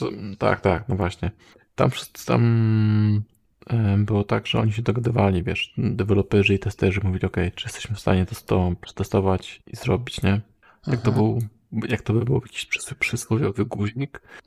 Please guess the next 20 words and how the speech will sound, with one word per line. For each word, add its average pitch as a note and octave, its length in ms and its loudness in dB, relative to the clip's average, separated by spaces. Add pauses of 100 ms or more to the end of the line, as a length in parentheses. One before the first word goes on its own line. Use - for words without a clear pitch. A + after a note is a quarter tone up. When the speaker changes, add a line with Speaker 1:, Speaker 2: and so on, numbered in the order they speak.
Speaker 1:
no B2+ 280 0
to, A#2 260 0
o, A#2 140 0 (520)
cza-, - 220 -2
czasem A#2+ 280 2
wchodziły G#2+ 400 4
takie, - 420 -6
takie - 240 -2
rzeczy, - 280 -4
nie? A#2 260 -2
Że A#2+ 100 -4
w - 100 -12
piątek G2 340 0
rano F#2 240 2
ktoś - 200 -4
przychodził, F#2 460 0
mówił: F#2+ 340 2 (460)
„Musi - 200 -2
być - 160 -8
guzik”. - 440 -8